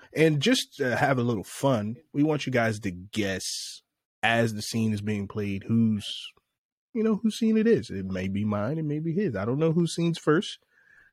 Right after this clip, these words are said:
This is something we will, uh, let you guys decide. Of course, you'll know by the time it's over, but let's get into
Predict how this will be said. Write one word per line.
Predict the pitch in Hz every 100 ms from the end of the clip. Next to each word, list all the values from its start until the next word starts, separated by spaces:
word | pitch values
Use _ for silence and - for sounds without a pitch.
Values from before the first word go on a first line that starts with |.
| -
This | 113
is | 120
something | 131 120
we | 127 127
will, | 120 123 123 117 117 - _ _ _ -
uh, | 113 113 107 95 92 - _ _ _ _ _ _
let | 143 113
you | 160
guys | 135 117 110
decide. | 107 - 107 104 110
Of | 139
course, | 214 156
you'll | 123 110
know | 95 110 98
by | 92
the | 78
time | 95 78 67 - -
it's | - - _ -
over, | 123 104 90 - _ -
but | 135 - - _ _ _ _ _ _ _ _ _ _ _ _ _ _ _ _ -
let's | 113 -
get | - 113 -
into | 113 107 - - 120 110 107 104